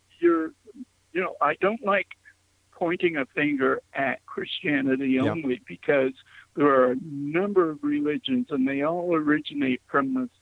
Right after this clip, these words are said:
Speaker 1: same origins. So we have to look at, go back in history and look at the, our ancient ancestors and how they survived on the earth. Because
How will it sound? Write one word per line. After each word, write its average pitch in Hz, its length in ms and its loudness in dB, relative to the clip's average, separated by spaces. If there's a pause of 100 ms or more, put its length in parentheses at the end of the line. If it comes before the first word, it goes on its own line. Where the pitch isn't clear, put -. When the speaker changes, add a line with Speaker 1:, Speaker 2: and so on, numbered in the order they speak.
Speaker 1:
same 151 520 -4
origins. 156 720 0 (640)
So 180 80 4
we 147 220 2
have 165 180 0
to 175 120 2
look 156 340 -2
at, 147 200 0 (420)
go 160 260 -2
back 147 340 0
in 139 100 -2
history 139 540 -4
and 127 160 -4
look 139 220 -4
at 131 160 -2 (100)
the, 139 220 -16 (320)
our 139 380 0
ancient 156 460 -6
ancestors 139 880 -2
and 135 120 0
how 139 220 0
they 160 380 2
survived 135 560 0
on 143 180 0
the 143 180 -2
earth. 143 280 0 (960)
Because 180 500 2